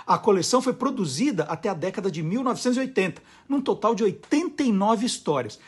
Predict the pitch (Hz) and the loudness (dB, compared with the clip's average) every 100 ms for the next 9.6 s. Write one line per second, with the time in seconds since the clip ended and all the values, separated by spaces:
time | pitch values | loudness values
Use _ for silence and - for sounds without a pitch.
0 | - 381 311 320 - 262 262 269 - 247 | -12 -4 0 0 2 2 2 0 0 2
1 | 214 202 226 240 180 151 226 240 233 247 | 4 2 2 -2 -2 4 6 6 4 2
2 | 208 165 165 - - - 165 190 214 226 | 2 -2 -4 -16 -20 -10 -2 0 0 0
3 | - - - 262 330 - 277 240 175 185 | -2 0 2 2 0 -2 2 2 2 2
4 | 202 190 208 156 117 98 - - - - | 0 0 0 0 -2 -4 -12 -18 -20 -14
5 | - 392 311 262 214 277 247 143 165 151 | -8 0 2 2 2 2 0 2 2 2
6 | 165 165 180 226 147 - 220 214 175 - | 0 -2 0 -2 -2 -2 4 4 4 -6
7 | - - 208 247 156 170 226 202 156 139 | -18 -6 0 2 4 4 6 6 2 -4
8 | - 202 151 226 262 247 - 214 208 208 | -2 -2 0 0 0 -2 -2 0 0 0
9 | 240 247 233 - 214 233 | 0 -2 -2 2 2 2